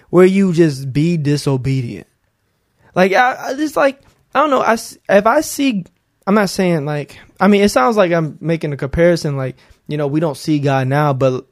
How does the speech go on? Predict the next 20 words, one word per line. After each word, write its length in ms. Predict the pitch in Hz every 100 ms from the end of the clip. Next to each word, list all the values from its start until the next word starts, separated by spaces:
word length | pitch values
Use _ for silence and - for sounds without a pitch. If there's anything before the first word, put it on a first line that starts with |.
| -
I'm 160 | 165
just 320 | 180 170 - - -
to 120 | - 196
that 160 | 170 151
argument 460 | 175 165 156 147
that 120 | 139
we 100 | 135
don't 160 | 143 135
see 140 | - 127
God 100 | 127
every 160 | 127 127
day. 40 | - - -
But 260 | 165 160 - _ _ -
the 140 | 185
people 380 | 180 240 269 320
that 280 | 262 180 -
they, 180 | 180 247
these 300 | 269 240 277
people 320 | - 269 208 180
saw 920 | - - - 214 240 269 170 123